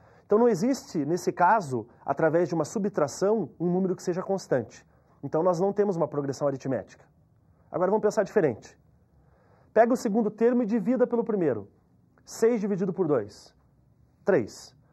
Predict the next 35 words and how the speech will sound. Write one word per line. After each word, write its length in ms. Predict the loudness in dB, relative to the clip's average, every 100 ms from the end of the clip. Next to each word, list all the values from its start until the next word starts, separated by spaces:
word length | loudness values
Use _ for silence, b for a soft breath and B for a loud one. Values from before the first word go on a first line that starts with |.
| b b b
Agora 200 | 2 4
pega 180 | 4 2
o 40 |
terceiro 440 | 4 2 4 2 2
termo 260 | 2 2
e 40 | 0
divida 260 | 0 0
pelo 140 | 0 -2
segundo. 480 | -2 -2 -2 -4 -12 _ _ _ -4
Dezoito 480 | -4 2 2 2
dividido 280 | -2 -2 -4
por 140 | -4 -4
seis. 500 | -4 -4 -8 -20 _ _ _ _ _ _ _
Três. 500 | -2 -2 -4 -14 -20 b b b b
Se 100 | -6
você 180 | -2 0
pegar 400 | 2 4 6 4 2
um 160 | 0
termo 540 | 4 4 4 2 -2 -4
e 80 | -2
dividir 420 | 0 -2 -2 0
pelo 160 | 0
anterior, 540 | 0 0 2 4 2 0 B B -6
você 200 | -2 0
vai 100 | 0
ter 140 | 0
um 40 |
resultado 420 | 0 0 2 2 2
constante 480 | -2 0 -2 0
que 60 | -2
é 20 |
três. 500 | 0 -2 -2 -6 -16 b b b b b
Nesse 320 | -2 0 0
caso, 300 | 4 4 4
então, 400 | 0 0 0 -2